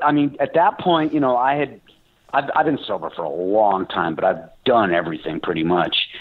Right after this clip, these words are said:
And there was a time that there was a party, and everybody, when everybody'd go to the clubs afterwards, there were a lot of people doing ecstasy. And I always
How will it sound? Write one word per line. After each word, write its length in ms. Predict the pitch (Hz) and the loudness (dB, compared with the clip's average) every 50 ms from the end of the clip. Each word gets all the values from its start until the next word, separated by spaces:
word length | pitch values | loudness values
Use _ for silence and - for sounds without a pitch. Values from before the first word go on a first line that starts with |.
| - - - - - _ - | -14 -14 -16 -16 -12 _ 0
And 460 | 127 123 120 120 120 117 117 123 123 131 | 2 4 4 4 4 2 2 0 0 2
there 120 | 123 127 | 2 4
was 160 | 131 143 127 | 4 4 2
a 60 | 151 | 0
time 400 | 151 - 160 160 160 165 160 139 | 0 2 2 4 4 4 2 2
that 280 | 110 113 107 101 - - | 0 -2 -4 -4 -8 -8
there 120 | 117 104 | -6 -4
was 140 | 107 120 117 | -4 -4 -6
a 20 | - | -6
party, 380 | - - 139 139 143 139 123 | -2 0 0 0 2 0 -2
and 140 | 113 104 - - - | -2 -2 -4 -6 -4
everybody, 640 | 92 92 92 90 90 117 120 - 107 107 101 110 110 | -4 -4 -4 -4 -4 -4 -2 0 0 0 2 2 0
when 260 | 107 104 95 87 - | 0 0 0 0 -2
everybody'd 400 | - - 95 107 107 123 123 120 | -4 -4 -2 -2 0 -2 -2 0
go 140 | - 101 98 | 0 0 0
to 80 | 110 | 2
the 80 | 117 131 | 0 0
clubs 340 | 131 - - 120 131 117 107 | -2 0 0 0 0 2 2
afterwards, 380 | 98 87 - - 104 107 101 | 0 0 0 0 -2 -2 -2
there 100 | - 107 | 0 0
were 60 | 90 87 | 0 0
a 80 | 82 | 0
lot 320 | 78 80 85 87 98 104 110 | -2 -2 -2 0 0 0 0
of 100 | 107 - | -2 -4
people 280 | - 95 - - 92 - | -6 -6 -4 -4 -6 -6
doing 360 | - 101 92 92 101 107 98 - | -4 -4 -2 0 0 -2 -2 -2
ecstasy. 680 | 117 135 - - - - 143 - - - 76 67 - _ - - - - - - | -2 -4 -4 -4 -6 -8 -8 -8 -8 -10 -10 -10 -12 _ -20 -20 -20 -20 -16 -8
And 160 | - 95 95 101 | -4 0 2 2
I 40 | |
always 200 | 110 113 120 117 | 4 4 2 2